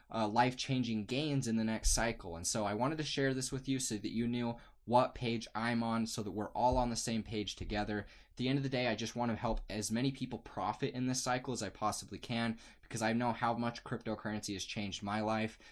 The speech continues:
To see all of these patterns playing out almost identically to the last cycle, it's really given me an extreme opportunity to teach this back to you guys.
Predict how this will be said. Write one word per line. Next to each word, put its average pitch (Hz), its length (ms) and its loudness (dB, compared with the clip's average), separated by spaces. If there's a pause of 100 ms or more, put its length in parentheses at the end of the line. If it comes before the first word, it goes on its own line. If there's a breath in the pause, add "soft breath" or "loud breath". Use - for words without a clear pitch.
(120 loud breath)
To 117 100 -4
see 127 240 2
all 131 260 4
of 139 80 -4
these 135 180 2
patterns 120 480 0
playing 123 400 -2
out 127 300 0 (180 loud breath)
almost 135 320 2
identically 123 680 -2
to 127 120 -4
the 110 80 -6
last 98 380 2
cycle, 135 480 0 (260 loud breath)
it's 127 220 -2
really 143 220 4
given 135 300 4
me 123 140 0
an 104 160 -4 (200)
extreme 156 800 0
opportunity 127 800 0
to 135 140 -6
teach - 360 -2
this 120 160 -4
back 110 300 -2
to - 100 -8
you 113 220 0
guys. 123 400 2